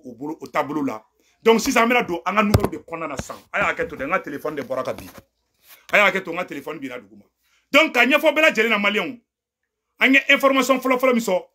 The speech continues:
la montée en puissance de l'armée malienne. An ka don o yɔrɔ kɔnɔna na, an k'o nouvelle duman duman fɔ,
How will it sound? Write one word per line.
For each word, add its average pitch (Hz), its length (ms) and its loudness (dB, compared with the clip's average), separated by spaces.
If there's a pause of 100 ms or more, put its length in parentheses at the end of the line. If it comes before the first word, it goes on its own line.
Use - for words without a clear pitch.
(300)
la 160 260 0
montée 214 720 -2
en 135 120 -6
puissance 175 520 -6
de 135 100 -10
l'armée 139 400 -2
malienne. 117 560 -8
An 202 120 0
ka 214 120 4
don 143 260 -8
o 165 140 -2
yɔrɔ 156 240 -4
kɔnɔna 139 260 -6
na, 123 140 -6
an 165 100 -6
k'o 190 180 -2
nouvelle 160 380 -6
duman 165 280 -6
duman 165 220 -6
fɔ, 151 260 -6